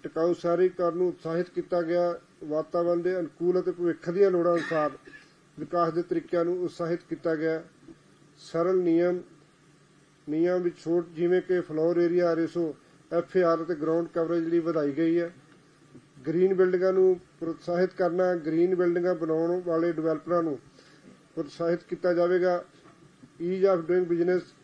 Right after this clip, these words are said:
ਸੁਚਾਰੂ ਪ੍ਰਕਿਰਿਆਵਾਂ ਨਿਵੇਸ਼ ਨੂੰ ਆਕਰਸ਼ਿਤ ਕਰਨਗੀਆਂ ਤੇ ਆਰਥਿਕ ਵਿਕਾਸ ਨੂੰ ਉਤਸ਼ਾਹਿਤ ਜਿਹੜੀਆਂ ਕਰਨਗੀਆਂ। ਪਾਰਦਰਸ਼ਤਾ ਵਿੱਚ ਵਾਧਾ,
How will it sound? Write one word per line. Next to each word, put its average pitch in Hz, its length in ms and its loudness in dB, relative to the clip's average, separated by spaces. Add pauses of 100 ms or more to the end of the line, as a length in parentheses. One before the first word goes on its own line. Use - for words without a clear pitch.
(960)
ਸੁਚਾਰੂ 170 400 2
ਪ੍ਰਕਿਰਿਆਵਾਂ 180 520 0
ਨਿਵੇਸ਼ 170 380 2
ਨੂੰ 185 160 2
ਆਕਰਸ਼ਿਤ 170 380 -8
ਕਰਨਗੀਆਂ 175 500 0
ਤੇ 185 160 -2 (100)
ਆਰਥਿਕ 175 440 -2
ਵਿਕਾਸ 165 440 -2
ਨੂੰ 156 240 -4 (560)
ਉਤਸ਼ਾਹਿਤ 165 540 -4
ਜਿਹੜੀਆਂ 170 260 2
ਕਰਨਗੀਆਂ। 170 560 -2 (680)
ਪਾਰਦਰਸ਼ਤਾ 170 560 2
ਵਿੱਚ 175 160 -2
ਵਾਧਾ, 175 480 0